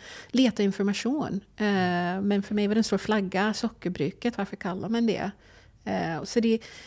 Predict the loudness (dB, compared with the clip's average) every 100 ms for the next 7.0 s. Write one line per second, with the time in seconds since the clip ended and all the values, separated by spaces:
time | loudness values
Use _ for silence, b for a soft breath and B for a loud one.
0 | B 0 4 4 4 0 2 2 4 2
1 | 2 2 4 4 2 0 2 4 4 2
2 | 2 2 2 -2 -6 -4 -4 -4 -2 -2
3 | -4 -2 0 0 -2 -12 -20 _ 0 2
4 | 4 4 2 0 2 2 4 2 0 0
5 | -2 -4 -4 -4 -4 -4 -2 -2 -6 -16
6 | -16 -6 -4 -2 -4 -6 -4 -4 -4